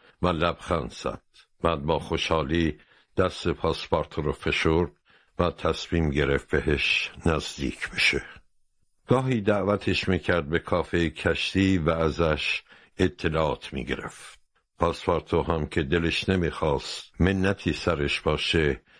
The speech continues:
لطف همسفر جدیدش رو با گفتن جزئیات سفر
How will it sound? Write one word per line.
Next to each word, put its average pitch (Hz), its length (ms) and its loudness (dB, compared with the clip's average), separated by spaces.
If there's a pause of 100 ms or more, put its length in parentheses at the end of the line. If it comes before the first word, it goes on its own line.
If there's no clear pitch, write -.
(140)
لطف 90 360 0
همسفر 85 840 0
جدیدش 78 640 0
رو 78 200 2
با 73 220 0
گفتن 87 540 -2
جزئیات 76 640 0
سفر 69 540 -2